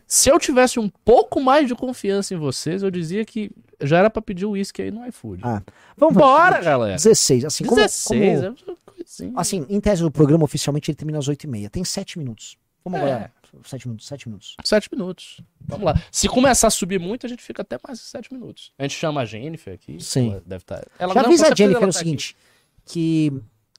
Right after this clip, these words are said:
Speaker 1: Ela
Speaker 2: não é
Speaker 1: já
Speaker 2: pra
Speaker 1: tá
Speaker 2: comemorar, mas pode ser que pinte um uísque aí.
Speaker 1: Pode ser que pinte um uísque hoje, hein? Vai chegar, mano. Galera, falta dezesseis pra deixar a gente ficar louca. Ajuda a Jennifer.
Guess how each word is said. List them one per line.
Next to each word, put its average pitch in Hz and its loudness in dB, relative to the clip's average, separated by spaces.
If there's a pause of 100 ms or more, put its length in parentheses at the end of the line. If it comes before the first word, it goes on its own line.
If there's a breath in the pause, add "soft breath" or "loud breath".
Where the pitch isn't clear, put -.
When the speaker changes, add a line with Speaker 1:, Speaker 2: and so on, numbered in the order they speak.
(100)
Speaker 1:
Ela - 0
Speaker 2:
não 185 8
é - 10
Speaker 1:
já - 6
Speaker 2:
pra 214 6
Speaker 1:
tá - -6
Speaker 2:
comemorar, 190 6
mas 196 0
pode 202 -4
ser - -8
que 190 -12
pinte - -2
um 190 0
uísque 120 -2
aí. - -12
Speaker 1:
Pode 143 4
ser 156 -4
que - -8
pinte 147 -4
um - -2
uísque - 0
hoje, 113 4
hein? 165 0 (1000)
Vai 139 4
chegar, 151 4
mano. 110 4
Galera, 160 6
falta 170 4
dezesseis 151 4
pra 151 2
deixar 139 4
a 135 4
gente 131 2
ficar 131 -2
louca. 160 6
Ajuda 147 4
a - 4
Jennifer. 165 4